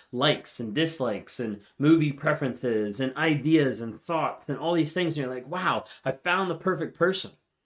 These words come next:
Well, there's also the aspect that a lot of times narcissists will mirror on the opposite side. Not just all these positive things, but sometimes these negative things or these vulnerable things or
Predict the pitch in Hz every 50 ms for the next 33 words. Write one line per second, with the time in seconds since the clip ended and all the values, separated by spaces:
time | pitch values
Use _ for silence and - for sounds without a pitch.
0 | _ _ _ _ _ _ _ _ _ - 170 196 190 190 175 175 170 175 175 180
1 | 262 262 - 240 180 156 143 127 120 120 120 - - 147 143 139 - 156 147 147
2 | 156 185 226 214 208 190 165 156 156 156 147 147 147 135 131 143 143 139 - -
3 | 135 131 131 139 143 143 147 147 143 - 131 139 131 131 127 120 - 151 170 196
4 | - - - - - - - 92 80 - - 165 226 254 247 - - 254 220 196
5 | 147 113 - - - - - 170 196 220 240 220 160 123 101 - - 104 98 98
6 | 107 120 - 143 135 139 170 170 180 180 175 170 156 - - - - - _ -
7 | 139 143 147 143 - - - - 131 127 127 120 156 185 202 147 113 - - 90
8 | 82 69 - - 92 - 120 117 120 117 110 107 98 104 113 143 170 170 139 113
9 | 104 101 - 98 87 87 92 92 117 120 120 113 -